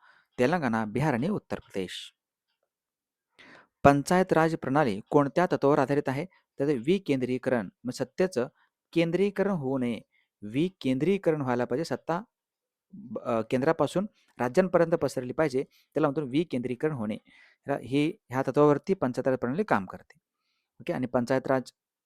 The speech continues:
अ, स्वीकारणारं, प्रणाली स्वीकारणारं भारतातील पहिलं राज्य जो होतं, तो होता, अ, दोन ऑक्टोबर एकोणीसशे एकोणसाठला राजस्थान, नागौर. पुढचा प्रश्न आहे, लोकसभेत महाराष्ट्र राज्याच्या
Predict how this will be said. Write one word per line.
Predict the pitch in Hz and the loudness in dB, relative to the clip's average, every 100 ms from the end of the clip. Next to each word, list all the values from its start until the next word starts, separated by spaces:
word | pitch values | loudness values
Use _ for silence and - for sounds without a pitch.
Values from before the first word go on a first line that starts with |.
| _ - | _ -8
अ, | 107 104 107 | -6 -4 -6
स्वीकारणारं, | - 120 147 135 104 - - _ _ _ - | -4 0 2 0 -4 -8 -18 _ _ _ -6
प्रणाली | 123 147 | -2 0
स्वीकारणारं | - 135 123 123 143 | 0 0 0 0 0
भारतातील | 120 113 127 - | -2 -4 -6 -2
पहिलं | 127 147 | 0 4
राज्य | 180 123 123 | 4 2 -2
जो | 120 | -2
होतं, | 104 180 208 _ _ - | 0 -2 -4 _ _ -8
तो | |
होता, | 104 - 214 _ _ _ _ _ | -4 -4 -6 _ _ _ _ _
अ, | 107 101 98 | -6 -4 -6
दोन | 95 123 131 | -2 -2 -2
ऑक्टोबर | 104 156 160 | -2 0 0
एकोणीसशे | 139 - 120 127 | -2 -4 -8 -8
एकोणसाठला | 117 156 - 113 120 175 | -6 -6 -6 -8 -8 -8
राजस्थान, | 98 98 101 - 95 _ _ - | -8 -12 -14 -14 -16 _ _ -8
नागौर. | 107 95 101 87 - _ _ _ _ _ _ _ _ | -4 -2 0 -2 -4 _ _ _ _ _ _ _ _
पुढचा | 127 147 | -4 -2
प्रश्न | 147 - | -4 -4
आहे, | 160 | -2
लोकसभेत | 139 151 185 185 185 175 | 2 4 4 2 0 0
महाराष्ट्र | 143 156 - | -2 -2 0
राज्याच्या | 147 156 113 | -2 -2 -6